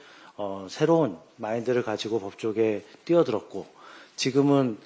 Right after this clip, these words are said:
기본적으로 법치주의 완성과 또 우리 사회적 공익의 실현을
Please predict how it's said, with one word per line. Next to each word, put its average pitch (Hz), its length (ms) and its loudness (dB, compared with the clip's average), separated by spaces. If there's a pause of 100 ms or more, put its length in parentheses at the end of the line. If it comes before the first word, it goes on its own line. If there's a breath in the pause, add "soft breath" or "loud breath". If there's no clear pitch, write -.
(300 loud breath)
기본적으로 135 680 4
법치주의 139 480 0
완성과 123 800 0 (220)
또 117 100 -2
우리 107 180 0
사회적 127 580 0 (320 loud breath)
공익의 123 400 2
실현을 113 680 -2